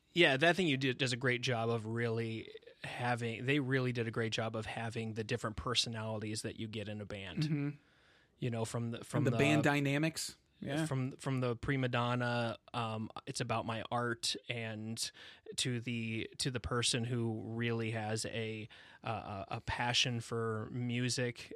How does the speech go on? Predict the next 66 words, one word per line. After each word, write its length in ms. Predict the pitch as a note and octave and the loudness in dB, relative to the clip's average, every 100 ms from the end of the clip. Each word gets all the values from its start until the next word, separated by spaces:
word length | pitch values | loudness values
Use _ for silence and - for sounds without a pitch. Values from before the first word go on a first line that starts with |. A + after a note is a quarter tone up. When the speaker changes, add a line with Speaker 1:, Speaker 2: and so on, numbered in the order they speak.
| - | -8
Speaker 1:
and, 520 | B2+ B2 A#2 A2+ A2 - | -4 -2 -2 -2 -4 -4
and 220 | A#2+ A#2 | -4 -4
comes 380 | - B2 A#2 A2+ | -4 -2 -2 -2
in 320 | A#2 A#2+ A#2 | -4 -2 -2
and, 340 | - A#2 A2+ A2 | -2 -4 -4 -4
and 200 | A2+ A2+ | -4 -2
really 260 | A#2+ A#2 | 0 -2
becomes 600 | A2+ G#2+ C3 A#2+ A2+ - - - - | -4 -4 -4 -2 -2 -4 -8 -18 -4
literally 480 | C3+ C3+ B2 A#2+ A#2+ | 2 4 4 4 2
the 100 | A2 | 0
heartbeat. 760 | G2+ B2 G#2+ - A2 G#2+ - - _ G#3 | 0 0 0 -4 -4 -2 -4 -6 _ -8
I 80 | C3 | -4
guess 180 | A#2+ - | -2 0
that's 220 | A#2 - | -2 -2
the 80 | A#2+ | -6
c-, 240 | - G3 - | -6 -12 -2
connection 400 | C#3+ A#2+ - A#2+ | 0 2 4 4
why 140 | A#2 | 2
they 120 | B2 | 2
had 180 | B2+ A2+ | 2 6
the 60 | D#3+ | 6
Speaker 2:
Yeah. 80 | C3 | 6
Speaker 1:
drummer 440 | B2 B2 A#2 A#2 - - - | 4 4 4 2 -2 -12 0
of 240 | B2+ E3 | 4 6
the, 60 | D#3 | 6
Speaker 2:
Mm-hmm. 260 | D3 - - | 6 6 4
Speaker 1:
of 120 | B2 | 2
the 80 | A#2 | 2
band, 420 | A#2 A#2 A2+ A2+ - - - - | 2 2 2 -2 -6 -18 -20 -8
and 260 | B2 A#2 A#2 | -2 -2 0
to 100 | - | 2
the 100 | C3+ | 4
guy 280 | A#2+ A#2+ B2 | 4 4 4
Speaker 2:
The 100 | E3 | 6
Speaker 1:
who's 140 | A#2+ | 6
kind 160 | - D#3+ | 6 8
of 60 | D#3+ | 8
a 20 | |
Speaker 2:
partier. 80 | E3 | 8
Speaker 1:
goo-, 180 | C3 C#3 - - - - | 6 4 -6 -18 -4 2
the 100 | D3+ | 8
goofball 640 | E3 D#3+ D#3+ D3+ D3 C3+ | 8 8 8 10 10 8
who's 180 | C#3 C#3+ | 6 8
there 140 | C#3+ | 8
for 120 | C3+ C#3+ | 8 6
the 80 | |
party, 340 | B2+ D3 C#3 C#3+ | 6 8 8 8
Speaker 2:
Yeah. 60 | |
Speaker 1:
who's, 140 | C#3+ C3+ | 8 6
who's, 320 | C#3+ C#3+ C3+ | 4 6 6
who's 260 | C#3+ C#3+ C#3 | 6 6 6
there 160 | C3+ | 6
along 300 | C3 C3+ C3 | 6 4 4
for 120 | C#3+ C3+ | 4 4
the 100 | B2+ | 4
ride 200 | B2 C3 | 4 6
and 60 | |
everything 260 | C3+ C3+ D3 | 6 4 4
like 160 | C3+ C3 | 2 4
that. 160 | C3+ | 2
And 80 | C3 | 2
it's 200 | B2 - | 0 0
not 140 | C#3 C3 | 0 2
that 80 | |
he 80 | B2+ | 2
doesn't 320 | B2+ B2+ B2+ | 2 2 2